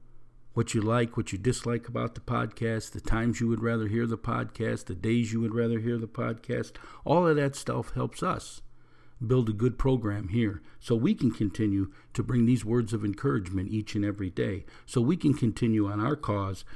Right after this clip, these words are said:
which is to bring a little inspiration to this world each morning and to help others reach their potential and provide these words of encouragement each and every day.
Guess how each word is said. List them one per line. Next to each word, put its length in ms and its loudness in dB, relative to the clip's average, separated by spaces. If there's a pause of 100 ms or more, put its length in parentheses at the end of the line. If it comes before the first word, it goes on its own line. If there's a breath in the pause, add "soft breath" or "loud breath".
(160 loud breath)
which 180 0
is 100 4
to 100 4
bring 240 6
a 40 4
little 260 2
inspiration 580 -2
to 120 -4
this 180 -6
world 300 -2
each 200 -2
morning 400 2 (240 soft breath)
and 120 4
to 40 6
help 220 4
others 440 0 (120)
reach 300 -2
their 140 2
potential 600 -4 (1080 soft breath)
and 140 2
provide 460 4
these 180 0
words 240 2
of 80 -4
encouragement 640 0
each 260 -4
and 120 2
every 240 0
day. 380 -8